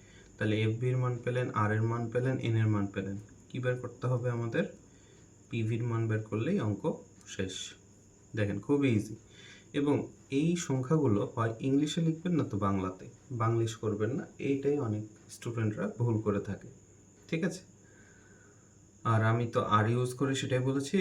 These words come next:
ইংলিশে ইউজ করাটাই আমার পক্ষে বেটার মনে হয়, ক্যালকুলেটর করতে ইজি হয়। ওকে, মান বসালেই অঙ্ক শেষ। দশ হাজার, এখানে ওয়ান প্লাস আর এর মান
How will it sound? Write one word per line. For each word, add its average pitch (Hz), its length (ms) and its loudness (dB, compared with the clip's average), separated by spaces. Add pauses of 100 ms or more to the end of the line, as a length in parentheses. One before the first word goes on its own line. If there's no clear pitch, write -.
(220)
ইংলিশে 143 340 0 (120)
ইউজ 117 220 -2
করাটাই 113 360 0
আমার 104 140 4 (160)
পক্ষে - 340 -6 (180)
বেটার 104 280 2
মনে 101 220 2
হয়, 131 220 -2 (420)
ক্যালকুলেটর 101 540 0
করতে 98 260 -8 (120)
ইজি 107 180 -2
হয়। 98 260 -6
ওকে, - 180 -10 (640)
মান 107 240 4
বসালেই 127 460 0
অঙ্ক 101 140 -2 (140)
শেষ। - 160 -10 (840)
দশ 104 260 0
হাজার, 123 240 -2
এখানে 110 240 0 (320)
ওয়ান 104 280 2
প্লাস 190 220 -2 (920)
আর 110 120 4
এর 117 140 0
মান 120 120 -2